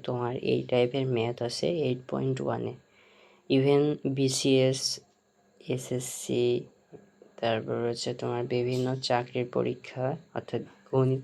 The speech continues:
পরীক্ষাতে এই ম্যাথ মানে থাকতেই পারে। আর এই ম্যাথটা কীভাবে আমরা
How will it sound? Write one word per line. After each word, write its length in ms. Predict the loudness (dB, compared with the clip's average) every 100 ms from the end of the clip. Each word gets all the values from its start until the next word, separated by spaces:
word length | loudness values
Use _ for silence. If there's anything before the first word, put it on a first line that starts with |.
| 0
পরীক্ষাতে 580 | 2 2 -2 -6 -2 -4 -4 -14 -14 -12 2
এই 160 | 6 6
ম্যাথ 300 | 6 4 2 -12 _ _ _ _ _ _ _ _ -8
মানে 280 | -4 0 0 -2 -6 -18 _ _ _ _ _ _ _ -8
থাকতেই 420 | -8 -2 2 2
পারে। 280 | 2 -4 -6 -16 -16 -6
আর 260 | -2 0 -2 2
এই 180 | 4
ম্যাথটা 420 | 6 4 2 0 0
কীভাবে 480 | 4 4 6 6 6
আমরা 340 | 4 4 4